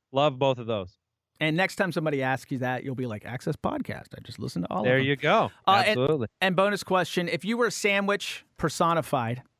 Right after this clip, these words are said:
Speaker 2: not, not what's your favorite sandwich, but if you were a sandwich personified, what kind of sandwich would you be?
Speaker 1: Uh, something, uh, my co-host would say something very responsible and typical. So you would, you'd be getting whatever sandwich a, f-, a, a dad would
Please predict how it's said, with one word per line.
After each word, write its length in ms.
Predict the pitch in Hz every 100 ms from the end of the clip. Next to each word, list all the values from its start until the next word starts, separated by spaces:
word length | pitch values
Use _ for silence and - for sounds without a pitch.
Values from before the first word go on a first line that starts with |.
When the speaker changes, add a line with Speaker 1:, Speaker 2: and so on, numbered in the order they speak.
| _ _ _ _ - -
Speaker 2:
not, 180 | 190 -
not 200 | 453 233
what's 180 | 277
your 80 | 453
favorite 400 | - 311 294 165
sandwich, 420 | - 131 113 123 -
but 80 | 226
if 100 | 247
you 80 | 370
were 60 | 359
a 40 |
sandwich 380 | - 240 214 -
personified, 720 | 208 - 156 123 - 120 123 -
what 200 | - 143
kind 160 | - 127
of 60 | 113
sandwich 340 | 120 120 -
would 140 | -
you 60 | -
be? 180 | - - _ -
Speaker 1:
Uh, 360 | 196 202 180 175
something, 600 | 139 202 202 208 214 165
uh, 160 | 165 160 160
my 100 | 160
co-host 440 | 156 202 165 156 147
would 100 | 123
say 200 | 147 131
something 360 | 151 139 135
very 240 | 131 131 123
responsible 920 | 110 - - 120 120 123 117 120 123
and 220 | 120 107
typical. 500 | 127 117 107 92 85 _ _ _ _
So 300 | - 131 123
you 180 | 123 147
would, 160 | 156 139
you'd 220 | 160 160
be 80 | 175
getting 220 | 185 165
whatever 440 | 156 165 170 180 165
sandwich 420 | - 160 156 143
a, 40 | -
f-, 160 | - _ -
a, 220 | 143 135
a 60 | 135
dad 500 | 110 135 127 101 90 _ _
would 460 | 117 120 120 113 104